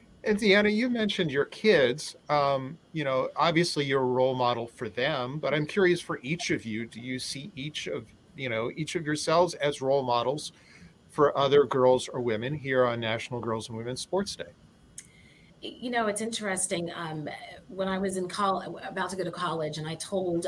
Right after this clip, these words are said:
Speaker 2: um, someone outside of my family what I wanted to do, and it was actually in television. I wanted to, to be in television. And someone told me,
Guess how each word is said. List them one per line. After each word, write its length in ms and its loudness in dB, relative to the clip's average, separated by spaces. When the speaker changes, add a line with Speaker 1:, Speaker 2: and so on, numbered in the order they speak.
Speaker 2:
um, 360 -8
someone 440 -2
outside 340 -2
of 60 -6
my 100 -6
family 400 -6
what 200 -8
I 80 -2
wanted 340 -4
to 80 -10
do, 320 0
and 80 -2
it 120 -8
was 120 -10
actually 400 -4
in 80 -8
television. 480 -6
I 40 -10
wanted 280 -6
to, 180 -8
to 220 -16
be 100 -4
in 80 -4
television. 540 -6
And 100 4
someone 360 6
told 260 2
me, 240 2